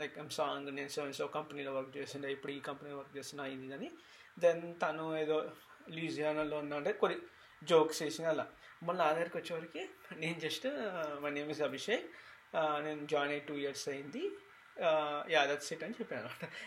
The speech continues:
చెప్పేవరకు తను నవ్వి, "ఎక్కడ ఉంటావు ఏంటి?" అంటే కొద్దిగా మాట్లాడతానికి ట్రై చేసింది. But మన తడబడుతూ మాట్లాడితే అర్థమైంది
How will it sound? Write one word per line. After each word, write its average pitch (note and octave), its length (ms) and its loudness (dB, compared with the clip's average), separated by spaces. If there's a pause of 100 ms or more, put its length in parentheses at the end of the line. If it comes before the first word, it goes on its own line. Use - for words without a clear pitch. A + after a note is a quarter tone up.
(180)
చెప్పేవరకు F3+ 320 0
తను F3+ 200 -4
నవ్వి, E3+ 320 -6 (340)
"ఎక్కడ D#3+ 240 2
ఉంటావు D#3 260 4
ఏంటి?" D3+ 320 2
అంటే D3+ 160 -2
కొద్దిగా D#3 380 0
మాట్లాడతానికి D3 500 -4
ట్రై D3 120 -4
చేసింది. C3+ 440 -8 (500)
But D#3+ 120 4
మన D#3 140 2 (640)
తడబడుతూ C#3+ 520 0
మాట్లాడితే C3+ 500 -4
అర్థమైంది C3+ 500 -8